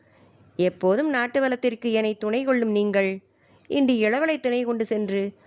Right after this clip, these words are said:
அவரின் தேரில் இணைந்து வந்தது கோட்டையில் பலரின் பார்வையை உறுத்தியிருக்கும்." கேலி போல ஆரம்பித்தவள் எச்சரிக்கும் தொனியில் சொல்ல, சந்திராம்பிகை எங்கோ நோக்கி, "அவர் தாமாகவே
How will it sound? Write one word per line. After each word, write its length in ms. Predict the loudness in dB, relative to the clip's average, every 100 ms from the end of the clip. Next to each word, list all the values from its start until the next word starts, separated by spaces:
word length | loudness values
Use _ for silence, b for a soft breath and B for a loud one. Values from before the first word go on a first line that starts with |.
| b b
அவரின் 420 | -4 -2 -2 -2
தேரில் 420 | 0 2 2 0
இணைந்து 320 | -2 -2 -2
வந்தது 460 | -2 0 0 -2 -4 b b b b
கோட்டையில் 500 | -2 -2 0 -2 -2
பலரின் 420 | -4 -2 -2 -2
பார்வையை 480 | -2 -4 -2 -2 -2
உறுத்தியிருக்கும்." 720 | -4 -4 -2 -2 -2 -4 -6 -10 _ B B B B B B -2
கேலி 300 | 0 0 2
போல 280 | 2 2
ஆரம்பித்தவள் 560 | 0 -4 -4 -2 -2 -4 -4
எச்சரிக்கும் 520 | -4 -2 -4 -2 -2
தொனியில் 320 | 0 0 0
சொல்ல, 420 | 0 0 2 0 -4 b b b _ -2
சந்திராம்பிகை 580 | 0 0 0 -2 -4 -4
எங்கோ 340 | -4 -2 0
நோக்கி, 460 | 0 0 -2 -6 -8 _ B B B B
"அவர் 320 | -6 -4 -6
தாமாகவே 920 | -6 -6 -4 -4 -4 -4 -2 -2 -4